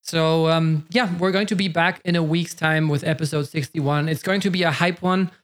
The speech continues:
It's going to be an all-star podcast. I can already say that much. So you better mark your calendars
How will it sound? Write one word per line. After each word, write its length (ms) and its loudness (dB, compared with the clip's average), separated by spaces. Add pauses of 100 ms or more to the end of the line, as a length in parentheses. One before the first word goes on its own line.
(240)
It's 160 -6
going 200 0
to 80 -4
be 480 -2
an 140 0
all-star 580 0
podcast. 560 0
I 40 -2
can 140 -2
already 240 0
say 220 -2
that 240 0
much. 260 -2
So 340 0
you 160 0
better 240 0
mark 280 0
your 100 0
calendars 640 0